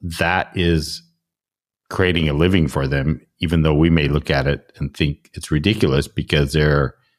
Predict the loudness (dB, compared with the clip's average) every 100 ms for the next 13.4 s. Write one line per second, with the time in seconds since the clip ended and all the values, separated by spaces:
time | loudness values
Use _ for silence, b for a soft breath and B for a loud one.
0 | _ _ _ _ _ _ _ _ _ _
1 | _ _ _ _ _ _ _ 0 2 4
2 | 2 2 0 -8 _ -6 -4 -2 0 2
3 | 2 0 -2 2 4 2 -2 -12 -18 _
4 | _ _ _ _ -2 0 0 -4 -16 -14
5 | -14 -16 _ _ _ _ _ _ _ _
6 | _ _ _ _ _ _ _ _ _ _
7 | _ -4 0 2 0 -2 -2 2 4 4
8 | 2 2 0 -4 -12 _ _ -6 -2 0
9 | -2 0 0 0 -2 -4 -4 -2 0 0
10 | -2 -4 -6 0 2 4 2 0 2 2
11 | 0 -6 B 0 2 0 0 0 0 -2
12 | 2 2 2 -2 -12 B B -6 -2 -2
13 | 0 0 2 2